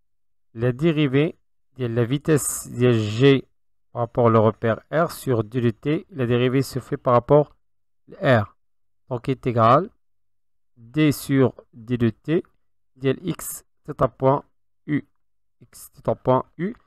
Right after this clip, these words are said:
Et là, on a le produit des trois variables du temps, يعني نديرو X point,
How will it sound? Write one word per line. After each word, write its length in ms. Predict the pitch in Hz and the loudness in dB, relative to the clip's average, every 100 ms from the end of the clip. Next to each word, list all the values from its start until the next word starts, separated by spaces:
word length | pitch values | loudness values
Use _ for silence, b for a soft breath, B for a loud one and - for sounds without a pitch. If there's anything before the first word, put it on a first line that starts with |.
| _ _ 139 | _ _ -6
Et 40 | |
là, 160 | 139 135 | -2 2
on 60 | |
a 120 | 135 | 2
le 120 | 135 123 | 2 0
produit 600 | - 151 139 143 139 - | -2 -2 0 0 -2 -6
des 260 | 120 127 123 - - | -4 -2 -2 -4 -16
trois 460 | - 139 135 131 - | -8 4 6 6 2
variables 720 | 120 120 120 120 113 113 139 | 0 2 4 4 4 0 -10
du 100 | 117 | -16
temps, 300 | - 160 - | -4 -4 -2
يعني 400 | 151 120 123 135 _ - | -2 -2 -2 -6 _ -6
نديرو 200 | 123 120 | -2 -2
X 220 | 170 - - | -4 -12 -14
point, 420 | - 165 147 | -2 2 2